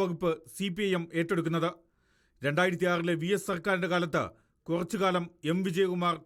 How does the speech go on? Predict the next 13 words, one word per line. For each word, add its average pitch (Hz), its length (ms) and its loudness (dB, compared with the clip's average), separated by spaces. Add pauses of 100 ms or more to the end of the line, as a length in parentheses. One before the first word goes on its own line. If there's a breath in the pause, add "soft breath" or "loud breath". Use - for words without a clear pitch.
തുറമുഖ 180 300 -2
വകുപ്പ് 190 400 0
കൈകാര്യം 185 360 0
ചെയ്തതൊഴിച്ചാൽ 175 560 0 (480 soft breath)
മറ്റെല്ലാ 170 460 0
കാലത്തും 170 380 0 (380 soft breath)
ഘടകകക്ഷി 202 500 0
മന്ത്രിമാരായിരുന്നു 170 720 0 (360 soft breath)
തുറമുഖം 175 540 0
ഭരിച്ചിരുന്നത്. 156 580 -2 (680)
ആ 143 160 0
പതിവിനാണ് 160 640 -2 (380)
ഇപ്പോൾ 165 340 0